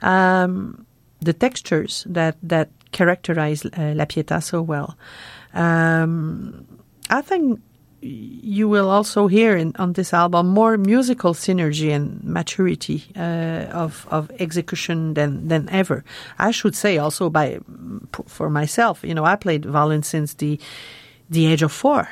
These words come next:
and I'm today fifty-seven. So after those many, many rendezvous with the public, I feel that really I'm, I am at the pinnacle, uh, my summit as a musician. So, uh, well, there,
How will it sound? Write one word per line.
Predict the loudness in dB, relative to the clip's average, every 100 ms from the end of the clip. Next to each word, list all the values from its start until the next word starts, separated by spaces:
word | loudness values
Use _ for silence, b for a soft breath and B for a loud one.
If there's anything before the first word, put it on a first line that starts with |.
| -4
and | -2 0 0 0
I'm | 0 0 0
today | -2 -2 -4 -6
fifty-seven. | -8 -12 -8 -8 -2 2 2 0
So | -2 0 0 0
after | -2 -2 -2
those | 0 0 0 -2 -6 -10 -12
many, | -12 -10 -8 -4 2 2 2
many | 0 0
rendezvous | 0 0 0 2 0 2
with | -2
the | -2
public, | -2 -2 -2 -4 B B B B
I | -2 -2
feel | 0 2 4
that | 4 2 2 -4 -6
really | -2 0 2
I'm, | 0 0
I | -2 2
am | 2 2
at | 0 0
the | -2 -4 _
pinnacle, | 0 0 0 -2 -4 -8
uh, | -6 -4 -4
my | -4 -4
summit | -4 -4 -4 -6 -10 -6
as | -6 -2
a |
musician. | -2 -2 -2 -4 -6 -10 -12 B B B B -8
So, | 0 2 2 2
uh, | 0 -2 -4 -10 -8
well, | -6 0
there, | 0 0